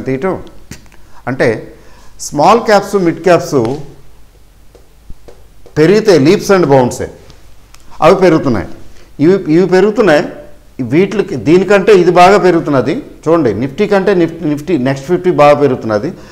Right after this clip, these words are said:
నెక్స్ట్ Nifty కంటే కూడా మిడ్ క్యాప్ బాగా పెరుగుతున్నది. మిడ్ క్యాప్ కంటే కూడా స్మాల్ క్యాప్ బాగా, బాగా పెరుగుతున్నది. అంటే కొద్దిగా ని-, మిడ్ క్యాప్ టెన్ పర్సెంట్ పెరిగింది లాస్ట్ మంత్, ఒక మ-, ఒక నెలలో. స్మాల్ క్యాప్ ఏమో థర్టీన్ పర్సెంట్ పెరిగింది.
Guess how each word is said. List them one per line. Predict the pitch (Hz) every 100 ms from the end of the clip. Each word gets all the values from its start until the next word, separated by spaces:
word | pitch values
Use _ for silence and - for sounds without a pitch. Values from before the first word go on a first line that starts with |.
| - 117
నెక్స్ట్ | 147 147 196
Nifty | 202 208 202
కంటే | 196 185 190 180
కూడా | 190 185
మిడ్ | 165 139
క్యాప్ | 185 165 151
బాగా | 147 135
పెరుగుతున్నది. | 131 127 139 156 175
మిడ్ | 160 214
క్యాప్ | 208 196
కంటే | 196 208 196
కూడా | 196 185
స్మాల్ | 185 180
క్యాప్ | 185 180 180 175 - - - - 104
బాగా, | 147 156 156 120 139
బాగా | 151 165
పెరుగుతున్నది. | 147 135 131 113 117 226 - -
అంటే | 151 233
కొద్దిగా | 233 208 147 - - - - - - - 127
ని-, | 139 135
మిడ్ | 147 -
క్యాప్ | 208 208
టెన్ | 185 185
పర్సెంట్ | 190 190 190
పెరిగింది | 180 165 151 139
లాస్ట్ | 143 139
మంత్, | 117 92 101 - 120
ఒక | 123 120
మ-, | 113 104
ఒక | 120 120
నెలలో. | 127 104 90 - - - - - - - - -
స్మాల్ | 143 156 165
క్యాప్ | 170 165
ఏమో | 160 180 160 - 147
థర్టీన్ | 127 156 147
పర్సెంట్ | 139 117 147 117
పెరిగింది. | 110 104 90